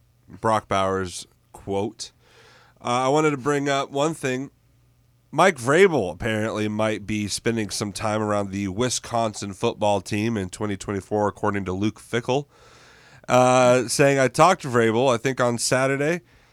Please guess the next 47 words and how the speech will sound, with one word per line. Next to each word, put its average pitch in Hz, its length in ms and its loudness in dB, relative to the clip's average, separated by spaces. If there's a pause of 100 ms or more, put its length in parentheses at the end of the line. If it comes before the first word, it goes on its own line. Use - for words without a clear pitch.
(140)
and 110 160 -2
we 120 120 4
had 123 300 4
communicated 143 880 0
to 117 120 -4
probably 139 360 2
a 123 80 2
week 139 280 -2
or 135 80 0
so 131 260 0
just 120 200 -6
because 120 360 -2
the 107 100 -6
process 113 500 -2
was 95 140 -10
going. 160 440 2 (520)
Sounded 127 260 2
like 117 160 2
a 120 60 2
new 139 240 4
man. 131 260 4
I'm 123 80 2
not 120 220 0
sure 120 160 0
exactly 110 480 0
if 101 80 -4
this 107 200 -6
was 101 180 -6
his 101 160 -6
choice 131 520 0
or 107 140 0
if 101 80 -4
it 98 100 -4
was 95 120 -8
the 98 80 -6
future 107 340 -6
looks 117 320 -4
like, 120 340 -2 (460)
but 101 100 -2
I 104 60 0
know 113 220 2
we're 113 120 2
gonna 110 220 0
have 110 140 2
a 107 80 -2
visitor 101 360 -2
here 98 460 -2